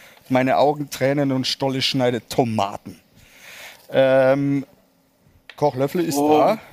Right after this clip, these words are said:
Speaker 2: Das ist ein Kochlöffel.
Speaker 1: Also Pfannen, Kochwender. Ähm, boah, es tut mir echt leid, aber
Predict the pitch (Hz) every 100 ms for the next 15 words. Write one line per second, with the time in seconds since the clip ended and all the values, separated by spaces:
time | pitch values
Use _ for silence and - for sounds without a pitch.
0 | - _ _ - 143 - 226 156 131 123
1 | - 127 123 120 - - - 117 127 127
2 | 120 107 107 - _ - 123 - _ -
3 | 117 120 113 101 - _ - - - _
4 | - 123 127 123 131 - _ _ _ _
5 | _ _ _ _ - _ - 107 - -
6 | 117 117 107 - 139 127 110 113